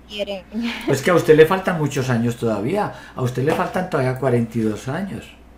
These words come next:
Speaker 1: Mm. Y yo
Speaker 2: Ujú.
Speaker 1: pienso que ya, que ya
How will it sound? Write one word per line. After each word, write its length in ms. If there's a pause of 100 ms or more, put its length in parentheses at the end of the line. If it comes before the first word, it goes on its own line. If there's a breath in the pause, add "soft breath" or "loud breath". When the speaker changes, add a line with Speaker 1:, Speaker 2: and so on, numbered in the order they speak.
(880)
Speaker 1:
Mm. 160 (1600)
Y 140
yo 100
Speaker 2:
Ujú. 80
Speaker 1:
pienso 320
que 160
ya, 440 (100)
que 100
ya 180